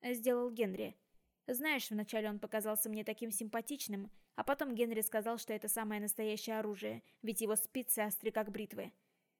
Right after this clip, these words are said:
"Ты спасла нас сегодня, там, в парке", возразила Тесс. "Я вообще не умею драться. Если бы не ты, то..." "И я не должна была делать этого". Джессамина смотрела на кукольный домик остекленевшими глазами.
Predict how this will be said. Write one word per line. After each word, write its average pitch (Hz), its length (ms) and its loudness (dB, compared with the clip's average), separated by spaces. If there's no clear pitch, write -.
"Ты 226 120 -2
спасла 226 380 0
нас 214 220 -2
сегодня, 196 540 -2
там, 214 260 -2
в - 100 -20
парке", - 400 0
возразила 214 480 2
Тесс. - 380 -2
"Я 240 140 4
вообще 220 300 4
не 233 100 -2
умею 202 260 0
драться. 208 420 0
Если 226 280 4
бы 220 140 4
не 214 120 0
ты, 277 200 -2
то..." 220 320 -2
"И 254 80 4
я 247 100 12
не 240 100 2
должна 254 300 2
была 208 200 2
делать 208 360 0
этого". 220 320 -6
Джессамина 226 520 2
смотрела 220 500 -2
на 208 140 -2
кукольный 214 420 0
домик 220 360 -2
остекленевшими 214 720 -4
глазами. 208 580 -2